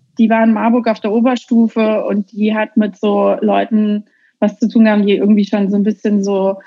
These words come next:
so, ich weiß nicht, ob das wirklich Antifa-Leute waren, die hatten irgendwie so, da waren Schülerdemos und sowas und ich bin auch das erste Mal so mit dreizehn, vierzehn auf eine Demo gegangen.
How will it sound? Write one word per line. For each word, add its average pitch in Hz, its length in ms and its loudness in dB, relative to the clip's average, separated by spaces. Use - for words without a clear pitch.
so, 202 300 -2
ich - 400 -4
weiß 240 200 0
nicht, 269 100 6
ob 226 80 0
das 214 180 -4
wirklich 226 300 -2
Antifa-Leute 233 800 0
waren, 220 320 0
die 196 80 -4
hatten 214 220 -6
irgendwie 202 360 -2
so, 196 300 -2
da 190 180 -4
waren 190 160 -4
Schülerdemos 220 800 -2
und 196 140 -6
sowas 208 320 -6
und 202 100 -10
ich 175 100 -20
bin 226 120 0
auch 202 80 -2
das 196 100 -8
erste 202 300 -4
Mal 196 180 -4
so 196 80 -8
mit 190 240 -8
dreizehn, 202 320 -6
vierzehn 220 400 -6
auf 190 140 -8
eine 202 100 -4
Demo 220 300 0
gegangen. 196 480 -8